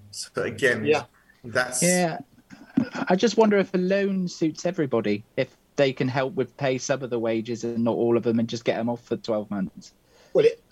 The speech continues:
Speaker 2: th-, there was talk that the, probably the most significant figure in the whole potential deal might be Gareth Southgate, because if he says to Harry Maguire, "You've got to be playing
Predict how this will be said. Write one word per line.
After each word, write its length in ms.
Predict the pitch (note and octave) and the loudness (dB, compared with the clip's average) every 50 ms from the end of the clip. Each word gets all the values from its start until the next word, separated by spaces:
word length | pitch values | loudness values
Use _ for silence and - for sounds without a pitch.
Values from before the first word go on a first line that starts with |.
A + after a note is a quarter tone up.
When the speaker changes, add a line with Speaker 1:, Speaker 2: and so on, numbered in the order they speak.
| - - - | -14 -10 2
Speaker 2:
th-, 180 | - E3 D#3 - | 4 4 4 6
there 180 | - G3 E3 D#3+ | 6 4 6 6
was 220 | D3+ D#3 C#3+ - - | 4 2 2 0 -8
talk 400 | - - G3+ F#3+ E3+ E3+ _ _ | 2 6 6 6 6 2 _ _
that 220 | D3+ D3+ - _ | 2 2 2 _
the, 100 | - C#3+ | -6 -6
probably 460 | C3 _ _ - C3+ C3 D3 C#3+ C#3 C3 | -6 _ _ 0 2 2 4 0 0 0
the 80 | B2 | -2
most 260 | C3+ C#3 C#3 C3 - - | -4 -2 -2 -2 -4 -10
significant 460 | C3+ C3 C3+ C#3+ C#3 C#3+ - C3 - _ _ | -14 -8 -8 -6 -6 -4 -8 -8 -12 _ _
figure 260 | C3+ B2+ B2+ B2+ A#2+ | -4 -2 -2 -2 -2
in 100 | A#2 A#2+ | -2 -4
the 80 | A#2 | -6
whole 280 | A2 C3 C3 C3 B2 - _ _ _ _ _ _ _ _ _ _ _ _ | -2 0 2 2 2 0 _ _ _ _ _ _ _ _ _ _ _ _
potential 600 | - C3+ C#3 - - D#3+ C#3 - - - C3 B2 | -4 -4 -4 -2 -2 -2 -2 -2 -4 -6 -6 -6
deal 320 | B2+ - D3 C#3+ B2 A2+ | 0 4 4 4 4 2
might 260 | A#2 C3+ C#3+ C#3+ C3 - | -2 -4 -4 -2 -2 -2
be 80 | C3+ | -2
Gareth 280 | - C#3 C#3 C#3 C3+ B2 | -2 0 0 0 0 0
Southgate, 520 | - E3 D#3+ D#3+ - - - G#2 A2 - | -2 -2 -4 -2 -4 -6 -8 -8 -8 -10
because 240 | - - C3 C3 - | -8 -4 -4 -2 -2
if 60 | C#3 D3+ | -2 -2
he 80 | D#3 | -2
says 260 | D3 - D3+ C3+ C3 | 0 2 2 2 2
to 80 | - B2+ | 2 -4
Harry 200 | B2+ C3 C3 C3 | -2 -2 -2 -2
Maguire, 380 | A#2+ A#2 - C3+ C3+ C3 B2 A#2 | -4 -2 2 2 2 4 2 -2
"You've 180 | B2+ C3+ C3+ C3+ | -6 -8 -8 -4
got 120 | - C3 | -4 -4
to 60 | A#2+ | -4
be 100 | A#2+ B2 | -4 -16
playing 420 | A#2+ - C3 B2+ B2 B2 A#2+ - | -8 -6 -4 -4 -4 -4 -8 -12